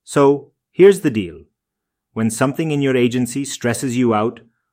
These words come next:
look at it through the lens of a game. Reframe it, abstract it,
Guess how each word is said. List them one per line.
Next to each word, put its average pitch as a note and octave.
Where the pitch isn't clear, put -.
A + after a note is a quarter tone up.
look C3+
at D3
it D3
through C#3+
the D#3+
lens A#2+
of G#2
a G#2
game. E2+
Reframe B2+
it, -
abstract A2
it, -